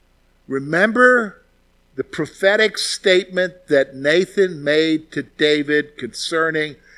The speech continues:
the consequences of his sin with Bathsheba and the murder of Uriah,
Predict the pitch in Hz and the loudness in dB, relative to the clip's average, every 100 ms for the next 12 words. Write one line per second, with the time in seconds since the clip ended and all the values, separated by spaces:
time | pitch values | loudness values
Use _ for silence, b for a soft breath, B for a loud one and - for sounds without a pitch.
0 | b _ 120 127 - - 170 190 185 196 | b _ -6 -6 -6 -8 -2 -2 0 -4
1 | - 180 170 - 165 143 135 120 165 147 | -2 -2 -2 -2 -4 0 -2 -2 -6 -6
2 | - 175 160 160 147 117 - 131 131 - | -6 -4 0 0 -2 -8 -6 -2 -2 -4
3 | 165 160 151 151 143 127 123 131 143 139 | -6 -2 0 0 -2 -6 -8 -4 -2 0
4 | 143 131 b b b b 135 131 117 120 | -2 -2 b b b b -2 -2 -4 -6
5 | 127 123 123 120 113 95 | -4 -2 0 0 -4 -6